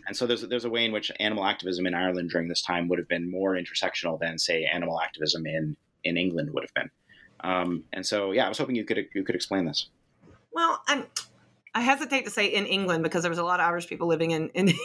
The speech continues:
Speaker 2: <laughs> England too, and there's a lot of cool intersectional examples there. Um, I'm actually working, by the way, I'm working on a, a book now called Vegan Feminism. In the first couple of chapters, I look at this history.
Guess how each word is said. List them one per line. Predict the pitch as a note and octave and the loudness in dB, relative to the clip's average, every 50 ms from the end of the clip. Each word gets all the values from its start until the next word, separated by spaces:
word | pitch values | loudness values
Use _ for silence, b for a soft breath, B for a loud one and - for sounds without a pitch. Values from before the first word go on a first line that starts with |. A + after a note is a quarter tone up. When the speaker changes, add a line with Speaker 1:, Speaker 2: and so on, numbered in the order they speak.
| C5+ C5+ | -6 -8
Speaker 2:
<laughs> | C#5 D5+ C#5+ C5 | -8 -6 -4 0
England | D4 B3 G3 G3+ G3 F#3+ F3+ | 2 2 2 2 0 0 2
too, | G#3+ G#3+ | 4 4
and | G#3 F#3 | 4 4
there's | F3 E3+ E3+ | 2 0 0
a | F#3 | 4
lot | F3+ F#3 F3+ F3+ | 4 6 6 4
of | F3 | 2
cool | - F#3+ G3 | 0 0 2
intersectional | F#3 F3 F3 E3+ E3+ - E3+ D#3+ - - E3+ D#3+ | 2 4 2 2 2 2 0 0 0 0 0 0
examples | D#3+ D3+ E3+ E3 E3+ E3+ E3+ D#3+ D3+ | 0 2 2 2 2 0 -2 -2 0
there. | - F3 F3 E3+ E3 E3 b b b b b b b b b b - | 2 2 4 4 2 0 b b b b b b b b b b -2
Um, | - F#3 F3+ F3 F3 E3+ - - | 2 2 2 2 0 -2 -4 -2
I'm | - B3 | 2 2
actually | D4+ E4 - - A4 A#3 | 2 2 2 0 -2 -2
working, | F#3 F#3 G3+ A3+ A#3 - B3+ - | 0 4 4 4 4 2 -2 2
by | - G3+ A3 | 4 4 4
the | A3 | 4
way, | G3+ F#3+ F#3+ F#3 | 2 2 2 2
I'm | F#3 F#3 | 2 2
working | F3+ F#3 G#3 G#3 B3 G#3+ F#3+ | 2 2 2 2 0 -2 0
on | - E3+ F3+ F3+ F3 | 2 4 4 4 4
a, | F3 E3+ E3+ E3 D3 - | 4 4 2 2 0 0
a | - E3+ | -2 0
book | E3 F#3+ F3 - | 2 2 0 0
now | F3+ F3 F3 F3 E3+ E3 | -2 2 4 4 4 4
called | E3+ E3+ D#3+ D#3 D#3 | 2 0 -2 2 2
Vegan | E3+ E3+ E3+ E3+ E3 | 2 2 4 2 2
Feminism. | E3+ E3+ E3+ F3 E3+ E3+ D#3+ D#3 E3+ D#3 D#3 D#3 | 2 2 2 2 2 2 2 2 0 0 0 0
In | D#3 | -2
the | E3 | -2
first | - - F#3 F3+ - - | 2 2 4 4 4 2
couple | - F3+ F3 F3+ | 0 0 0 -2
of | E3 - | -4 0
chapters, | - E3+ E3+ E3+ E3+ - E3 D3 | 2 2 2 2 2 0 -2 -2
I | D3 E3 | 0 2
look | E3 E3+ F3 E3+ | 2 2 2 2
at | - - | 0 -2
this | - D#3+ - | -2 -2 0
history. | - - D#3+ - - - E3 D#3+ D#3 - | 0 0 0 0 0 2 2 2 2 0